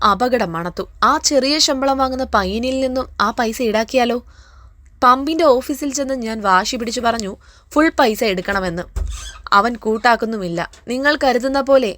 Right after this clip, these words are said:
ഞാൻ സ്റ്റാഫിൻ്റെ ശമ്പളം പിടിക്കുകയൊന്നുമില്ല, ഉറപ്പ്. ഇത് നിങ്ങൾ കാണിച്ച സ്നേഹത്തിനും ക്ഷമയ്ക്കുമുള്ള പാരിതോഷികമാണിക്ക. ഇങ്ങനെ സംഭവിക്കുമ്പോൾ ചിലർ കാട്ടിക്കൂട്ടുന്ന കാര്യം ഓർക്കാൻ കൂടി വയ്യത്രേ എന്ന് പറഞ്ഞ് ആ പയ്യൻ എന്നെ വണ്ടിയിൽ കയറ്റി വിട്ടു.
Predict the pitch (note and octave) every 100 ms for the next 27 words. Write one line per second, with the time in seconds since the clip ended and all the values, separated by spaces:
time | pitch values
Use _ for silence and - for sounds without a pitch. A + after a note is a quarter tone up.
0 | - A#3 A#3+ A#3+ - G#3+ A3 B3+ C4 C4
1 | A#3+ A#3 A#3+ A#3 A3 A3+ A#3 A3+ A3+ G#3
2 | G3+ G3+ - F#3+ F#3 E3+ - - - _
3 | - A#3 A#3+ A#3+ B3 A#3+ A3+ A3+ B3+ A#3+
4 | G#3+ A3 B3 B3 B3 B3 - A3+ A#3+ A#3
5 | C4 C4 A3 G3+ G3 G3+ A3 - A#3 A#3
6 | G3+ E3+ F3 F3 - - - - - C4+
7 | D#4 D#4 B3 C4 C4+ D4 C4+ C4 B3+ A#3+
8 | B3+ B3+ A#3 A3+ - B3 A3+ B3 B3 A#3
9 | A3 - G3+ A3 A#3+ B3+ B3+ A3 G3+ F3+
10 | E3+ F#3 F#3 F3+ - _ - - - F#3+
11 | G#3+ B3 B3+ B3 A#3+ - _ G#3+ G#3+ C4
12 | B3+ B3+ C4 - _ - G#3+ A3+ B3 B3+
13 | - G3+ F#3+ G#3 B3+ A3+ G#3 F#3 F#3 E3+
14 | - F#3